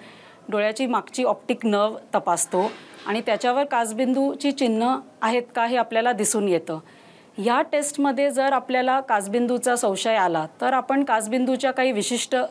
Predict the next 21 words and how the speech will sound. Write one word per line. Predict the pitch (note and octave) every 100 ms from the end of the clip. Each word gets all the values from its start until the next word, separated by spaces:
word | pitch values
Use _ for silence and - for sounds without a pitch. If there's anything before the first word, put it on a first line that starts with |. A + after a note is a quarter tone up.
| -
तपासण्या | G#3 F#3+ F#3+ A3
करून | G#3+ F#3 F#3+
घेतो. | G3+ F3+ - F3+ - - - - - - - -
सर्वप्रथम | G#3+ B3+ C#4 C#4+ D#4
पेरिमेट्री | C#4 A3+ B3 C#4 C#4+
या | D4 C#4
टेस्टमध्ये, | C#4 B3+ - C4 B3 C4+ C#4+ D4 - - - - -
अ, | G#3+ G#3+
डोळ्याचं, | G3+ A3 A#3 A#3+ C4+ C4+ - -
रुग्णाचं | C4 G#3 A#3 B3 C#4
जे, | A#3 C4 C#4 C#4 D#4 C#4
अ, | F4
दृष्टी | G#3 A#3 A3+ - C4+
क्षेत्र | - - A#3+ A3 A3+
आहे, | A3 F#3 F3 B3
field | A#3+ B3 C4+
of | B3+
vision, | G#3 F#3+ F3
ते | A#3+
तपासलं | B3+ A#3 G3+ G#3+ G3+
जातं | F#3 E3 F3+